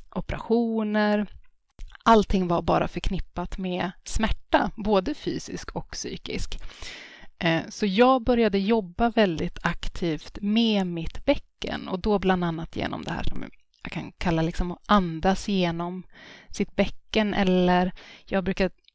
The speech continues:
säga andas genom yoni, och jag är ibland lite försiktig med att använda yogaord för att det liksom... Ja.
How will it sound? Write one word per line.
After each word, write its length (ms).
säga 480
andas 320
genom 280
yoni, 680
och 100
jag 180
är 40
ibland 380
lite 600
försiktig 580
med 100
att 100
använda 720
yogaord 1000
för 180
att 160
det 80
liksom... 540
Ja. 120